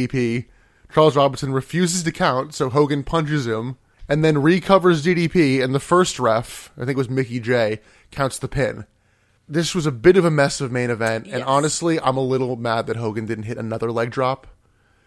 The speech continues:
Speaker 1: 'Cause he had a leg
Speaker 2: Yeah.
Speaker 1: drop, waited, like, like, thirty seconds went by, and then D D P still doesn't kick out.
Speaker 2: Yeah, no, you're right. He probably should have done that again.
Speaker 1: And it just overall made D D P look a bit
Speaker 2: Weak,
Speaker 1: weak.
Speaker 2: yeah.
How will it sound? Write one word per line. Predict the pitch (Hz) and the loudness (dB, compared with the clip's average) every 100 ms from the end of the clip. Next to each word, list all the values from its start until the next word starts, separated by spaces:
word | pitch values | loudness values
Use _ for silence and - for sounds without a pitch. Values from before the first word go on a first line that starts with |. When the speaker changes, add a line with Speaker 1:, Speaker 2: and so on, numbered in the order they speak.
| _ | _
Speaker 1:
'Cause | 175 156 - _ - | 2 2 0 _ -2
he | 220 | 0
had | 269 | 4
a | |
leg | 226 214 | 6 6
Speaker 2:
Yeah. | 208 | 6
Speaker 1:
drop, | 139 120 - | 4 4 -2
waited, | - 123 175 214 147 | -6 4 4 6 2
like, | 113 117 107 131 - | 2 -4 -4 -14 -10
like, | 147 | -8
thirty | - 359 381 285 | -2 4 6 4
seconds | - 233 170 110 | 2 0 0 -2
went | 117 104 | -4 -2
by, | 101 110 - - | -4 -4 -6 -2
and | 147 | 2
then | 143 135 131 - | 2 0 -4 -8
D | 131 | -6
D | 123 | -6
P | 123 | -6
still | 110 | -4
doesn't | 113 104 | -4 -4
kick | 104 | -8
out. | 104 104 - _ _ _ _ _ - - - | -6 -6 -10 _ _ _ _ _ -20 -20 -6
Speaker 2:
Yeah, | 233 220 196 196 | 0 2 2 -2
no, | 208 | -4
you're | 202 190 | -4 -4
right. | 165 170 | -4 -8
He | 202 | -10
probably | 202 175 170 | -8 -8 -8
should | 185 | -12
have | 175 | -14
done | 175 175 | -12 -14
that | 175 | -14
again. | 175 180 185 202 _ _ _ _ - | -12 -12 -12 -16 _ _ _ _ -8
Speaker 1:
And | 160 156 151 | -2 -2 -2
it | 165 170 | 0 0
just | 196 | 2
overall | 175 165 139 139 127 | 4 4 6 6 6
made | 120 120 120 | 4 0 -2
D | 123 | -4
D | 117 | -6
P | 113 117 | -6 -6
look | 110 110 110 - - - | -6 -4 -6 -10 -20 -10
a | 127 | -6
bit | 110 - | -4 -4
Speaker 2:
Weak, | 113 117 120 - | -4 -6 -6 -10
Speaker 1:
weak. | 190 | -10
Speaker 2:
yeah. | 170 170 | -8 -10